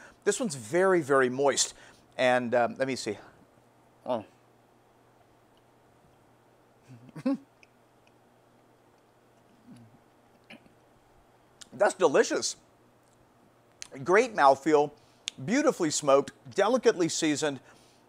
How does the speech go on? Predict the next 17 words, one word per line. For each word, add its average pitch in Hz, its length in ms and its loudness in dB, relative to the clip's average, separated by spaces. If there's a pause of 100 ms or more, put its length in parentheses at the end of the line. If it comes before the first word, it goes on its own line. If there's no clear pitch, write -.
(320)
You 175 120 -6
really 220 360 -2
get 147 160 -8
the 123 80 -12
flavor 123 440 0
of 107 160 -8
the 120 60 -12
pork. 175 480 4 (340)
There's 147 240 -2
nothing 208 540 0
about 131 400 2
it 98 140 -10 (1040)
that 123 440 4 (440)
is 123 180 -6
indicative 123 800 -2
of 120 260 -4
eating 123 460 -6